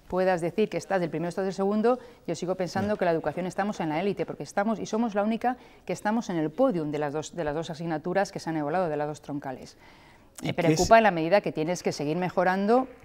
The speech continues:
Speaker 1: aun cuando hubiéramos estado en el puesto número uno.
Speaker 2: ¿Qué se hace mejor en Castilla y León? ¿O qué se hace en Castilla y León que no se hace en la educación de otras comunidades autónomas que salen bastante mal paradas?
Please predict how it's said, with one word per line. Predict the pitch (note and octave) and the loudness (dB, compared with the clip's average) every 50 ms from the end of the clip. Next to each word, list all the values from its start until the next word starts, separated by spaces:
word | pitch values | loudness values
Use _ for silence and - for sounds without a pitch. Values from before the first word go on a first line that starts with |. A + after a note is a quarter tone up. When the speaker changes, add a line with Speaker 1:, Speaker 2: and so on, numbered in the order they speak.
| - - - | -16 -8 -6
Speaker 1:
aun | D3+ D#3 D3 | -4 -4 -2
cuando | - C#3+ C#3+ C#3 C3 | -2 -2 -2 -2 0
hubiéramos | D#3+ F3 F#3+ G3+ F#3+ | 0 0 0 -2 -2
estado | - - E3 D#3 | -2 -2 -2 -2
en | D#3 D3+ | -2 -4
el | C#3 | -6
puesto | - D#3 - - D3+ | -8 -10 -8 -6 -4
número | D3+ C#3 C3+ B2+ A#2+ | -4 -4 -4 -4 -2
uno. | D3 G3+ A#3+ - - - - - - - - - - _ _ - - - | 0 2 2 2 0 -4 -10 -14 -20 -20 -20 -20 -20 _ _ -20 -10 -4
Speaker 2:
¿Qué | - C#3 | -4 -2
se | - - D#3+ | 0 2 0
hace | D#3 - - D#3+ D3+ | 0 0 0 -2 -2
mejor | D3+ C#3 - C3 B2 A#2 | -2 -2 0 0 0 0
en | A2+ G#2 | 0 -2
Castilla | A#2+ A2 - - C3+ C3+ | -4 -4 -4 0 0 2
y | C3 C3 | 4 4
León? | D#3 G#3 G#3 - - - - - - _ _ _ _ _ _ _ _ - - G3 | 2 0 -2 -8 -12 -18 -20 -20 -20 _ _ _ _ _ _ _ _ -20 -18 -18
¿O | D3 - | -12 -6
qué | - D3 C3 | -4 -2 0
se | A#2+ C3+ | 2 2
hace | E3+ - C#3 | 2 2 2
en | C3+ B2 | 0 0
Castilla | B2+ A#2+ - C3+ B2+ | 0 0 0 2 2
y | C3 | 2
León | F3 A3 F#3+ | 2 0 0
que | A#2+ A2+ | 0 0
no | B2+ - | 0 -2
se | - - C#3+ | -2 -2 -2
hace | C3+ - - A2+ | -2 -2 -2 -4
en | A2 | -2
la | A2 | -2
educación | A2 A2+ A2 A2+ - - A#2 A#2 | -2 0 0 0 0 0 0 0
de | A2 A2 | 0 0
otras | - A2+ - | -2 -2 -4
comunidades | - A#2 A2 A2 A2 G#2+ G#2+ G2+ | -4 -2 -2 0 0 0 0 0
autónomas | A2 G2+ - A2+ A#2 B2+ C#3 - | 0 0 0 0 0 0 -2 -4
que | - - | -6 -6
salen | - A#2 A#2 A#2+ A#2+ | -4 -2 0 0 0
bastante | F#2+ - - A2+ - - | -2 -2 -2 -4 -4 -4
mal | G#2 G2 G2+ G#2 | -4 -4 -4 -4
paradas? | - B2+ D3 F#3 - E2+ - - | -2 0 0 0 -2 -6 -10 -12